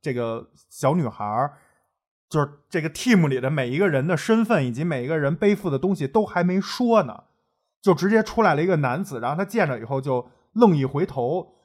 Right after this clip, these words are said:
我，可能是我看漏了啊，但是我觉得也可能是你们记错了，反正我记得当时是绝对不知道的。我当时甚至我第一刻看到这一幕，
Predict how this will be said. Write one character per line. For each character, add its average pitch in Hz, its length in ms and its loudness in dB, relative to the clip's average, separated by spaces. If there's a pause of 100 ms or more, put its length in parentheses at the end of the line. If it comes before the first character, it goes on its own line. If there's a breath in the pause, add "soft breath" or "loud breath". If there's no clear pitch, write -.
(120)
我， 139 540 0
可 151 140 0
能 160 120 6
是 240 100 4
我 156 260 2
看 196 260 -2
漏 220 240 4
了 117 80 -4
啊， 120 180 -4
但 175 120 2
是 151 40 2
我 135 60 0
觉 127 100 0
得 175 80 0
也 160 100 2
可 143 160 -4
能 117 100 -2
是 139 80 -2
你 120 80 -2
们 107 100 -8
记 151 140 -8
错 143 260 -4
了， 104 160 -10 (240 soft breath)
反 143 160 4
正 185 100 6
我 196 220 2
记 220 180 -2
得 139 80 2
当 131 200 0
时 143 80 0
是 131 140 -4
绝 120 200 -4
对 151 140 0
不 120 160 -10
知 127 120 -8
道 131 220 0
的。 95 160 -10 (320 soft breath)
我 147 260 6
当 233 240 6
时 214 160 2
甚 208 280 4
至 143 80 2
我 120 160 -2
第 185 240 -6
一 226 120 -2 (240)
刻 - 240 -2
看 139 180 -6
到 180 100 -2
这 190 120 -2
一 170 120 0
幕， 160 180 0